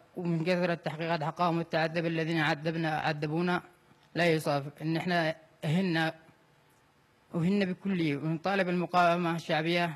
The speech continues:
بأسرى المعتقلين أصحابنا اللي ديهم في الأس-، في السجون، لا يدروا كيف التعذيبات حقهم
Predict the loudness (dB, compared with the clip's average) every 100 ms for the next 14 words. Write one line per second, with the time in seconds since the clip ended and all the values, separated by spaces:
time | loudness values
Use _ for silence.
0 | -8 -4 -2 -2 -2 0 2 0 -8 -20
1 | -20 _ -4 -2 0 0 -2 0 0 0
2 | 0 0 0 -2 -2 -2 -2 -2 -2 -2
3 | -4 -4 -4 -4 -6 -6 -2 0 0 -2
4 | -10 -20 _ 0 2 2 0 -2 -2 -4
5 | -2 -2 0 -2 -2 -2 -4 -2 -2 -2